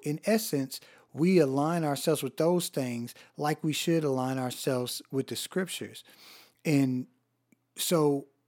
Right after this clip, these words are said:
we have this power, you know, and you may be somebody who reads the Bible every single day.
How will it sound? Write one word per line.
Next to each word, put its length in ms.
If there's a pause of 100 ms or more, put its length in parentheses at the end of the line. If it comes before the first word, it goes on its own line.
(200)
we 340 (200)
have 520
this 440 (800)
power, 640 (920)
you 160
know, 320
and 160
you 120
may 180
be 120
somebody 400
who 120
reads 220
the 80
Bible 320
every 220
single 280
day. 320